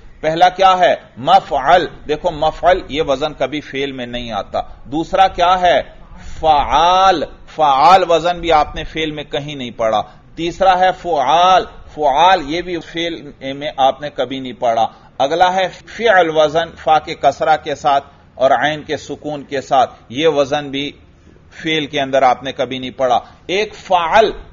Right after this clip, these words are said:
फ़ाअल वजन अलबत्ता है फेल के अंदर। फ़ाअल जैसे ज़रब, ज़रबा, फ़अला, ज़रबा, देखा? तो फ़ाअल वजन जो है वो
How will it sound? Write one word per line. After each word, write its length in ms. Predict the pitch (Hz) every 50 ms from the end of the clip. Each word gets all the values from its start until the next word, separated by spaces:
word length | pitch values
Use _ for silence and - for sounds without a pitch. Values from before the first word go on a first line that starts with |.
| - -
फ़ाअल 520 | - - 180 180 175 156 180 240 311 294
वजन 320 | 247 226 196 165 190 185 175
अलबत्ता 460 | 165 156 135 147 143 - - 156 147
है 200 | - 127 - -
फेल 280 | - - 135 120 113 113
के 140 | - - 117
अंदर। 280 | 110 110 104 98 92 - - - - -
फ़ाअल 560 | - - 160 156 147 127 131 170 196 175 139 - - - - -
जैसे 320 | - 147 143 143 160 165 147
ज़रब, 520 | 123 113 127 123 127 139 147 143 - - -
ज़रबा, 520 | 107 104 123 135 139 135 127 123 117 135 131 127 - - - - - - - - - - - - - - - - - - - - - - - - - - - - - - - -
फ़अला, 680 | - - 147 139 139 123 113 127 127 123 123 131 131 120 - - -
ज़रबा, 640 | 107 101 131 135 139 131 131 127 127 113 127 135 135 - - - - _ -
देखा? 280 | 104 120 131 - 156 156 - - - - - - 190 - - -
तो 100 | 160 151
फ़ाअल 640 | - - - 185 180 170 147 139 175 240 285 262
वजन 400 | 214 214 196 180 175 202 214 202
जो 120 | 185 185 165
है 200 | 147 165 180 185
वो 320 | 170 139 147 170 190 190